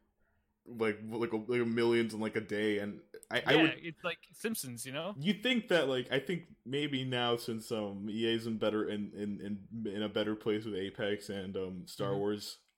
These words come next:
Speaker 1: uh, what is it, Jedi Fallen Order? I think Disney would pro-, will probably loosen the reins a bit. Maybe, you'll never know. I, maybe. I, I, I, I, I would love it. I would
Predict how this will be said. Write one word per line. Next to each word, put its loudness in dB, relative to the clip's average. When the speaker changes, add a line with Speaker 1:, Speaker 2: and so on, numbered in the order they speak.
Speaker 1:
uh, -6
what -6
is -10
it, -12
Jedi 0
Fallen 0
Order? 0
I -4
think -4
Disney 2
would -2
pro-, -2
will 0
probably 0
loosen -6
the -4
reins -8
a -12
bit. -12
Maybe, -2
you'll -2
never 0
know. -6
I, 0
maybe. 0
I, 2
I, 4
I, 2
I, 4
I 2
would 0
love -4
it. -12
I 0
would -4